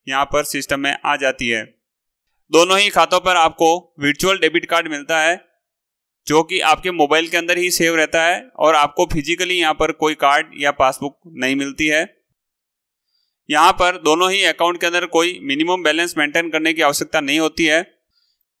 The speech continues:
इसके अलावा आईपीपीबी के रेगुलर और प्रीमियम अकाउंट के अंदर आपको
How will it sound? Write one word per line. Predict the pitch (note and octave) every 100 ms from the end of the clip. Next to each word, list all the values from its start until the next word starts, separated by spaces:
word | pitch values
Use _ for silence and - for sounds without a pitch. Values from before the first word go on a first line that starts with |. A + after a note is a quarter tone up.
| _ _ _ _ _ _ _ -
इसके | D3+ - G3
अलावा | D#3+ D#3+ F3+ -
आईपीपीबी | C#3+ C#3 E3 E3+ F3
के | F3+ D#3+
रेगुलर | C#3 D3 E3+ F#3
और | - D3+
प्रीमियम | D#3 D3+ E3+ E3+
अकाउंट | D3+ E3 E3
के | D#3+
अंदर | D#3 D#3
आपको | C#3+ C#3 D3+